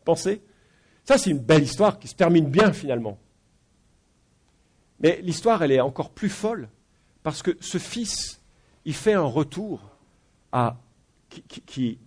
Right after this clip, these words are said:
qui est n'importe quoi. C'est généralement dans, dans les familles orientales, lorsqu'un, un fils fait honte, on fait ses funérailles.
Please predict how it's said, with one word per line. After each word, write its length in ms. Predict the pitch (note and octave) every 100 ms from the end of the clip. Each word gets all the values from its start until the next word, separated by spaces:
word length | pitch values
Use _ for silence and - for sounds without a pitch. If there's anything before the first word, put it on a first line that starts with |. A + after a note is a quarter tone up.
| _ _ _ _
qui 140 | - B2
est 40 |
n'importe 420 | D3 D3+ D#3 -
quoi. 240 | - F#3 E3+ _ _ _ _ _ _ _ _ _ _ _ _ _ _ _ _ _ _ _ _ _ _ _ _ _
C'est 500 | - - F3 D#3 B2+ - _ _ _ _ _ _ _ -
généralement 680 | B2+ A3 G#3+ F3 G3+ A#3 D#3+
dans, 260 | C#3+ C3+
dans 140 | B2 C#3
les 80 |
familles 340 | C#3 F3+ G3+ E3
orientales, 460 | B2 B2 D#3 G3
lorsqu'un, 420 | C3+ C3 - B2+ G#2 _ _ _ _ -
un 100 | A#2
fils 440 | - G#3 G3 -
fait 260 | - A#2+ -
honte, 400 | D#3+ G#3 - - _ _ _ _ _ _
on 80 | C#3+
fait 160 | - G3+
ses 140 | F3
funérailles. 520 | - F#3 F3+ D#3+ D3